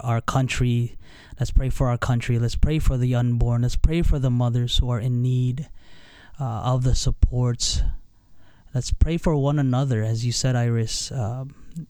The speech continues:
this is from, you know, we, we stand up, we respect life, we see the dignity of life from the moment of conception until natural death.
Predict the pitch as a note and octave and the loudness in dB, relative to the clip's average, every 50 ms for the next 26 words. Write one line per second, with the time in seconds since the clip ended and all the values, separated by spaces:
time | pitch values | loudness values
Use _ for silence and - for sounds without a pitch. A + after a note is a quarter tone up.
0 | - - C#3 C3 B2+ B2+ B2 - - C#3 B2+ A#2+ - - - - B2 A#2+ A#2+ A2+ | -14 -10 -6 -2 -2 -2 -2 0 0 0 0 2 2 2 2 2 0 0 0 -2
1 | G2+ - - - - D3+ B2 A#2 A#2 A#2 A#2 A#2 A#2+ A#2+ G2+ C#3 C3 B2 A#2+ - | -4 -8 -12 -12 -6 -4 -2 0 0 0 0 2 0 0 0 0 0 0 0 -2
2 | - - C3+ C3 C3+ C3+ C3+ C3+ C3+ - C3+ B2+ B2 A#2+ A2+ - - - - C3+ | -2 0 0 2 2 2 2 0 2 2 2 2 2 -2 -2 0 0 0 0 0
3 | C3 A#2+ - C3 C3 C3 C3 B2 - - A#2+ A#2 G#2+ A#2+ C#3+ - - - - - | 0 0 0 0 2 2 2 0 -2 -2 -4 -4 -6 -8 -12 -14 -18 -20 -18 -14
4 | - - - D3 C#3+ C3+ C3 B2 A#2+ A#2+ C#3 C#3 C3 C#3 C#3 C3+ C3 B2+ B2 B2+ | -6 -2 0 0 2 2 0 0 0 2 0 2 2 2 2 2 0 0 0 0
5 | C3 B2+ B2 B2+ - - B2+ B2 A#2+ A#2 A#2+ B2 B2+ C3+ C3+ C3+ C3 B2 - - | 0 0 0 0 0 0 0 0 2 2 2 2 2 2 0 0 -2 -2 -2 -2
6 | A#2+ A#2+ - - A#2 A2+ - - - - A#2 F#2+ A2 B2 - C3 B2 B2+ C3 B2 | -2 -2 -2 -2 -4 -4 -4 -6 -6 -4 -6 -6 -6 -6 -6 -4 -4 -2 -2 -2
7 | A#2+ A#2 - - - G#2+ A#2 B2+ C3 - A2+ G#2+ - - - | -2 -2 -4 -6 -8 -10 -10 -10 -10 -10 -10 -10 -10 -12 -14